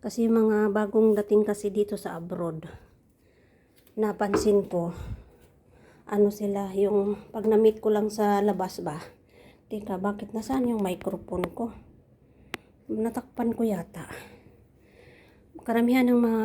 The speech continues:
bagong dating, sabi marami daw trabaho. Totoo naman. Kasi nga, pinunta natin dito sa Hong Kong.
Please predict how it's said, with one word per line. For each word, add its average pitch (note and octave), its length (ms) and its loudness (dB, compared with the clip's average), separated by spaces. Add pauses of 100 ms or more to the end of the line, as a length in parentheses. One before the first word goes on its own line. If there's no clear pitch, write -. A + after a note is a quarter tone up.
bagong G#3 400 2
dating, F3 480 -6 (960)
sabi G3+ 320 -6
marami F#3 400 -2
daw F#3 160 -4
trabaho. F3 720 -6
Totoo - 400 -2
naman. G3+ 560 4 (720)
Kasi B3 240 0
nga, A#3+ 160 6
pinunta A3 480 4
natin G#3 320 2
dito G3 320 -6
sa F#3 160 -6
Hong F3+ 160 -6
Kong. F3 240 -8